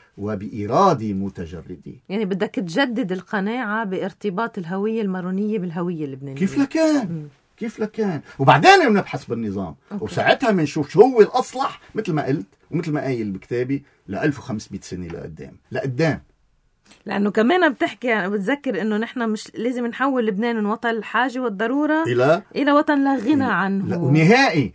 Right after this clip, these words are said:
Speaker 2: ونهائي.
Speaker 1: وب-، وبعدين ننتقل من الدولة الطائفية اللي بنيناها بالألف وتسعمية وعشرين إلى دولة المواطنة يلي كان لازم نبنيها بالخمسينات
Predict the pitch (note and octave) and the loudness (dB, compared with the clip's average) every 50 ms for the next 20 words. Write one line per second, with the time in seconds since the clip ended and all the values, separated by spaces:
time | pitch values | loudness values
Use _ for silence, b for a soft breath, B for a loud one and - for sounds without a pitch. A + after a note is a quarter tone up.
0 | - - A3+ A3+ C#4 C#4+ B3 A#3 B3 G#3 E3+ C#3 A#2 C#3+ D#3 D#3+ - - - G#2+ | -6 -4 -2 0 0 0 0 0 -2 -2 -2 -2 -4 -6 -8 -10 -12 -12 -12 -12
1 | G2+ F#2 G#2 G#2 G2+ - C3+ E3 F#3+ F#3+ D3+ C3 B2 A#2+ - - A#3 C#4+ B3 A3 | -10 -8 -8 -6 -4 -2 0 2 2 4 2 2 0 0 0 -2 0 0 0 0
2 | D#3 B2 G#2 - _ _ - G#2+ A2 G#2+ G#2 G#2 G2 - - F#3+ F3+ D3 - - | 0 -2 -4 -8 _ _ -8 -8 -6 -6 -4 0 2 4 4 4 2 0 0 0
3 | D3 - G#3 - - F3 F3+ E3 C#3+ B2+ A#2+ B2+ A#2 B2 B2 B2 C3 B2+ C3 C3+ | 0 2 0 0 0 -2 0 0 0 0 -2 0 0 0 2 2 2 4 4 4
4 | D3 D3+ C3+ B2 G#2 F#2+ - - A#2+ - - B2 A#2+ A2+ G2+ F#2+ G2+ - - A2 | 4 4 4 2 0 -2 -2 -4 -4 -6 -6 -6 -6 -6 -6 -8 -8 -8 -4 0
5 | D3 G#3 C4 D4 D4+ B B B B A2+ A2+ A#2 G#2+ A#2 D#3 E3+ D#3+ D#3 C#3+ - | 2 2 2 2 0 B B B B -6 -4 0 4 4 4 4 4 2 -2 -2
6 | A#2 A#2+ A#2+ B2 D3 F3+ A3 A3 A3 G#3+ A3 A3 F#3 E3 D3+ D3+ D3 C#3+ - C#3+ | -4 -2 2 2 4 4 4 2 2 2 2 2 4 4 4 2 2 2 4 4
7 | C#3 D3+ C#3+ B2+ C3 B2+ B2+ A2+ C3 E3 G3+ D#3 D3 C3 B2+ - - C#3 C3 - | 6 4 4 2 2 0 0 0 2 2 2 2 0 0 -4 -4 -4 -4 -4 -2
8 | - C#3 D3+ F#3 G#3+ A3 G#3+ | -2 -2 0 0 0 -2 -2